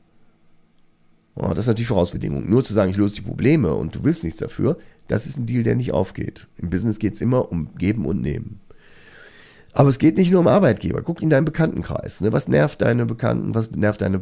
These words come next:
äh, Freunde? Worüber beklagen sie sich? Und gibt es da irgendeinen Schmerzpunkt,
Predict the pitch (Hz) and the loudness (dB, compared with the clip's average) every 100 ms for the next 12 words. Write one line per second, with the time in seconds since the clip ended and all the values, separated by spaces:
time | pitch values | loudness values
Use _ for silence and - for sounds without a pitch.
0 | - 98 92 85 92 73 - 90 90 82 | -6 -4 -2 0 -2 -4 -4 -2 0 0
1 | 85 123 127 117 113 92 87 92 101 113 | 0 0 2 0 0 0 0 -2 -2 -2
2 | 175 190 - - - - - - - 120 | -2 -4 -14 -20 -20 -20 -8 -4 -2 0
3 | 110 - 143 175 - 107 - - 123 139 | 2 4 4 2 0 0 0 0 2 0
4 | - - 131 156 226 - | -4 -4 -2 0 -2 -6